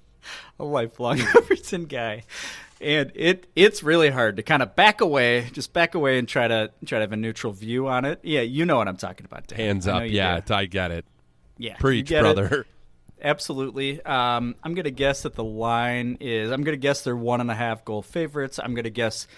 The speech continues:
Speaker 1: that's actually probably minus one seventy-five. That's how good the juice is for your local book. And the Canaries, um, f-, from what I understand, they've got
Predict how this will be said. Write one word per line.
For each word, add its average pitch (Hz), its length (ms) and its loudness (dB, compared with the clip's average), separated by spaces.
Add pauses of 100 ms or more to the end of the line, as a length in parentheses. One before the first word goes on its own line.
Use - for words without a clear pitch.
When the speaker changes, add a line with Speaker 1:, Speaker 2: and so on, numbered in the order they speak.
(160)
Speaker 1:
that's 127 300 2
actually 123 460 -4
probably 147 340 2
minus 113 600 -2
one 113 280 -2
seventy-five. 110 960 -4
That's 113 240 -6
how 120 180 0
good 113 280 -6
the 113 80 -8
juice 110 400 -8
is 113 260 -6 (280)
for 113 240 -6
your 107 100 -6
local 107 340 -8
book. 143 520 -6 (460)
And 117 360 -2
the 113 60 -2
Canaries, 202 840 -2
um, 127 500 0 (420)
f-, - 280 -20
from 151 160 -4
what 170 200 0
I 247 120 -4
understand, 117 1080 -6 (140)
they've 127 240 -4
got 117 340 0